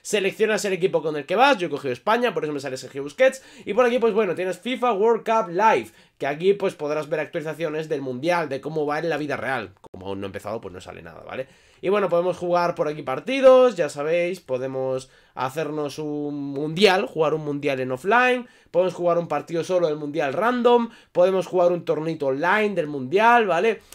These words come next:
Pues bueno, aquí tenemos el modo del mundial, que básicamente es para jugar, pues eso, partidos del mundial en fifa, ¿vale? Pero lo que viene siendo cosas del mundial para Ultimate Team, como he dicho, salen a partir del viernes, ¿vale? Los Path to Glory, que aquí tenemos la miniatura, ¿vale?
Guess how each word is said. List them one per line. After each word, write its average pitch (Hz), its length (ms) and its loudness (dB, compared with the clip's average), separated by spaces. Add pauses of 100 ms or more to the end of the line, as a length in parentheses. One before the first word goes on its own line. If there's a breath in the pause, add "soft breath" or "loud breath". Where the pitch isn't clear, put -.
(180 loud breath)
Pues 180 120 -2
bueno, 131 160 -2
aquí 143 160 -4
tenemos 160 340 -4
el 131 420 -4
modo 170 400 2
del 135 340 -2
mundial, 226 580 0
que 165 120 -4
básicamente 139 480 -4
es 131 60 -16
para 117 200 -8
jugar, 110 320 -10
pues - 320 -20
eso, - 240 -20
partidos 123 480 -8
del 117 100 -6
mundial 113 420 -6
en 104 120 -8
fifa, 98 360 -12
¿vale? 117 300 -4 (320 loud breath)
Pero 269 220 12
lo 269 100 12
que 240 120 4
viene 247 120 4
siendo 226 280 0
cosas 214 260 -2
del 214 80 -2
mundial 202 340 0
para 151 160 -2
Ultimate 165 300 -4
Team, 247 240 -4
como 180 180 -2
he 180 40 2
dicho, 190 200 -4
salen 170 280 -2
a 147 40 -4
partir 135 300 -6
del 147 160 0
viernes, 120 420 -2
¿vale? 117 160 -6
Los 127 160 -6
Path 135 260 -8
to 156 100 -8
Glory, 135 200 -2
que 113 80 -8
aquí 127 140 -8
tenemos 117 320 -8
la 107 140 -10
miniatura, 123 420 -2
¿vale? 240 300 4